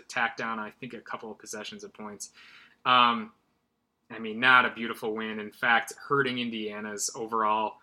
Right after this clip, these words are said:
uh, S and P and other rankings, they don't care because they are two games from bowl eligibility.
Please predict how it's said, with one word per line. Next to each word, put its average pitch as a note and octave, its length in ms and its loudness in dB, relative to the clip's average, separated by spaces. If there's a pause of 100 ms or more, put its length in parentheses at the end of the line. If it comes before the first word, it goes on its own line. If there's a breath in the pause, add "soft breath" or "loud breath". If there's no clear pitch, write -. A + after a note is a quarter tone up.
(440 soft breath)
uh, G2+ 260 -2 (100)
S A#2 200 -2
and A2+ 120 -6
P G#2+ 260 -6
and G#2 80 -6
other G#2 180 -4
rankings, G#2 500 -10 (160)
they F2+ 140 -14
don't F2+ 260 -16
care A2 300 0
because A2 320 -6
they B2 160 -2
are A#2+ 100 0
two D3 240 -6
games C3 300 -6
from A#2 100 -8
bowl G#2+ 200 -6
eligibility. G2 580 -14